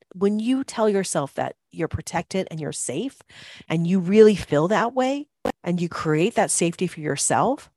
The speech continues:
no matter what the circumstance, that is where you feel centered and aligned, and you're able to hear the spirit and ha-, hear that wisdom. And like I said, I experienced this last week where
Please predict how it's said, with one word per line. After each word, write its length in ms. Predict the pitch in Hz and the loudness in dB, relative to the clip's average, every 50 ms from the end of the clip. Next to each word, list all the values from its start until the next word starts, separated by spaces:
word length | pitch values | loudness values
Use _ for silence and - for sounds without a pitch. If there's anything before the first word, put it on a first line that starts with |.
| - | -6
no 160 | - 175 170 165 | 0 0 2 2
matter 280 | 170 160 151 160 147 | 2 0 2 0 0
what 240 | 139 147 156 160 - | 2 4 4 4 4
the 80 | 196 170 | 2 -4
circumstance, 800 | - - 151 139 190 196 196 - - 226 247 247 - - - - _ - - - _ _ _ _ _ - | -2 -2 -4 -2 -4 -6 -4 -2 -2 -2 -2 -2 -4 -6 -10 -10 _ -20 -20 -20 _ _ _ _ _ 2
that 280 | 180 190 196 208 220 - | 4 6 6 6 4 2
is 160 | - 196 - | 0 -6 -4
where 220 | 190 170 175 170 165 | -2 0 0 0 0
you 200 | 156 156 160 156 | 0 -2 -6 -6
feel 220 | - - 160 151 | -4 -4 -4 -2
centered 460 | - - - 143 143 156 170 190 202 | -2 0 0 0 0 0 -2 -2 -2
and 120 | - 147 143 | -4 -6 -8
aligned, 480 | 131 127 123 117 123 151 180 214 - - | -8 -8 -8 -8 -6 -4 -6 -6 -6 -6
and 120 | 156 156 | -6 -4
you're 120 | 151 147 - | -4 -4 -4
able 180 | 160 143 151 | -6 -6 -6
to 80 | 147 147 | -8 -8
hear 280 | 147 - - - - 147 | -8 -14 -10 -8 -8 -8
the 80 | - | -6
spirit 420 | - - - 202 202 202 202 - - | -8 -6 -2 0 0 2 0 -2 -4
and 100 | - - | -10 -16
ha-, 200 | - - - - | -18 -20 -20 -18
hear 200 | - 165 160 165 | -10 -4 -2 -2
that 180 | 151 139 - - | -2 -2 -6 -6
wisdom. 300 | 147 143 - - - - - _ _ - - _ _ - - - - - - - | -8 -8 -8 -8 -10 -14 -16 _ _ -20 -20 _ _ -20 -20 -20 -20 -20 -12 -8
And 140 | - 160 | -6 -2
like 160 | 160 156 156 170 | -2 -2 0 0
I 40 | |
said, 180 | 175 - 185 139 | 0 2 4 4
I 40 | 131 | 2
experienced 460 | 139 - - - 190 185 185 - - | 2 -2 -2 -2 0 0 0 -2 -4
this 160 | 180 - - | -4 -4 -2
last 280 | 147 131 131 - - - | -2 -2 -4 -4 -6 -4
week 320 | 156 214 285 - - _ _ - - - - _ - | -4 -4 -4 -6 -10 _ _ -20 -20 -20 -20 _ -2
where 640 | 160 165 170 170 160 160 156 156 151 147 139 131 - | 2 4 4 6 6 6 4 4 4 4 2 0 -2